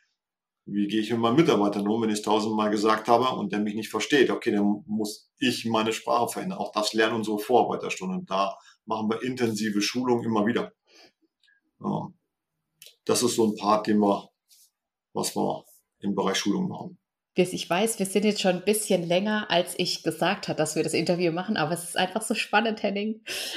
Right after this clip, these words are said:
Speaker 2: Ähm, und es gibt noch einen Punkt, den ich auf jeden Fall zum Schluss noch, ähm, aufgreifen möchte, weil das einfach auch eine schöne Sache ist,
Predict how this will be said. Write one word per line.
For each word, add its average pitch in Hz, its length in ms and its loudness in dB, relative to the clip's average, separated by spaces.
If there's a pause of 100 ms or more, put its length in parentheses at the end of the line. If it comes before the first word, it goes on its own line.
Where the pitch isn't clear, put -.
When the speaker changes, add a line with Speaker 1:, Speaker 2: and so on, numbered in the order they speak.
(160)
Speaker 2:
Ähm, 196 240 4
und 196 160 2
es 208 140 0
gibt 214 180 4
noch 214 160 8
einen 214 380 4
Punkt, 220 380 0
den 185 140 2
ich 185 200 -4
auf - 200 2
jeden 202 260 6
Fall 185 200 4
zum 180 120 0
Schluss 190 360 0
noch, 180 360 0
ähm, 165 180 0
aufgreifen 165 580 4
möchte, 165 400 2
weil 156 140 6
das 160 140 0
einfach 160 360 2
auch 160 140 0
eine 160 160 -2
schöne 185 320 4
Sache 165 300 2
ist, - 340 -2